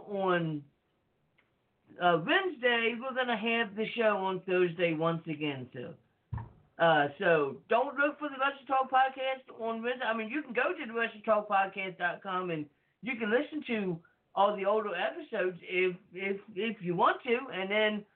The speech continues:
on Thursday you can listen to the brand new episode. Uh, you know, we, we,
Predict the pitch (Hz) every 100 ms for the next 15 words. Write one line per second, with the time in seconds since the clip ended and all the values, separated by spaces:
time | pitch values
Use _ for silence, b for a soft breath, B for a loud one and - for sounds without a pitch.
0 | _ - 190 175 240 330 262 226 208 220
1 | 202 208 233 220 202 208 180 220 233 233
2 | 311 330 277 - 185 180 180 180 180 226
3 | 190 165 147 - _ _ 185 185 175 170
4 | 262 285 233 202 _ _ _ _ 180 254
5 | 277 247